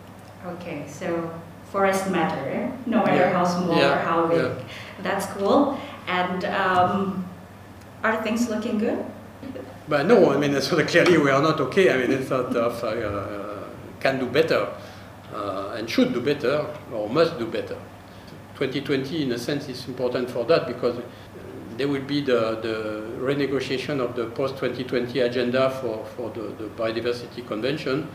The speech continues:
Speaker 2: And there is also, uh, in terms of the Climate Change Convention, it, uh, I think Glasgow, uh, is the last hope, uh, that we are going to implement properly the Paris Agreement.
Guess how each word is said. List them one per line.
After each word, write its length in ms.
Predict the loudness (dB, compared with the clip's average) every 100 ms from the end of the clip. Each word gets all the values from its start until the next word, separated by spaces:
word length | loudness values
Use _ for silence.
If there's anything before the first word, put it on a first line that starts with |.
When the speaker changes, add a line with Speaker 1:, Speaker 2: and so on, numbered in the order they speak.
| -16 -18 -8
Speaker 2:
And 160 | -4 0
there 180 | 2 2
is 140 | 4
also, 640 | 2 2 0 2 2 2 -2
uh, 760 | -6 -14 -18 -18 -18 -16 -12 -8
in 160 | -4
terms 240 | -2 -2 -2
of 100 | -4
the 80 |
Climate 340 | -2 -2 -2 -2
Change 180 | -6 -6
Convention, 500 | -4 -4 -4 -4 -6
it, 120 | -6
uh, 60 | -8 -10 -12 -16 -8 -8
I 60 |
think 240 | -6 -6 0
Glasgow, 720 | 2 2 2 0 2 0 -2
uh, 40 | -4 -10 -16 -18 -16 -10
is 140 | -10
the 140 | -4 2
last 400 | 4 4 2 0
hope, 360 | 6 6 4
uh, 540 | -2 -10 -16 -14 -12 -6
that 200 | -4 -2
we 80 | 0
are 120 | 0
going 180 | 2 0
to 140 | 0 -2
implement 380 | -2 -2 -2 -2
properly 400 | -4 -2 -2 -2
the 100 | -2
Paris 380 | 0 0 0 -4
Agreement. 420 | -2 0 0